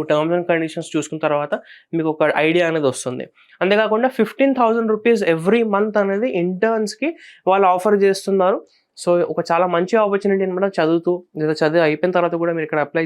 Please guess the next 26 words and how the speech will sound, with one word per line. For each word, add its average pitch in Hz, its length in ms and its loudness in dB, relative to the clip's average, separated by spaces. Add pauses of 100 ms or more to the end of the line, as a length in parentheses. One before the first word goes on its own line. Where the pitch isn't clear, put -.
చేసుకోవచ్చు. 147 480 -4 (420)
ఫిఫ్టీన్ 196 280 0
థౌజండ్ 208 260 0
రూపీస్ 214 220 0
అనేది 208 260 0
every 190 240 2
month. 185 180 0 (340)
అది 156 200 0
కూడా 180 220 2
మీరు 170 160 0
ఇక్కడ, 160 140 -4 (560)
ఆ, - 20 4 (320)
ఒక 160 120 0 (120)
పని 214 160 2 (100)
నేర్చుకుంటూ, 190 500 0 (240)
అంటే 151 160 -2 (120)
ఆన్‌లైన్ 165 320 -2
సోషల్ 156 260 -2
మీడియాలో 156 280 -2 (120)
కంటెంట్ 147 400 -2
ఎలా 147 160 2
క్రియేట్ 143 260 -4
చేయాలి, 139 300 -2
సోషల్ 151 240 -6
మీడియా 156 240 -2
అకౌంట్స్‌ని 151 420 0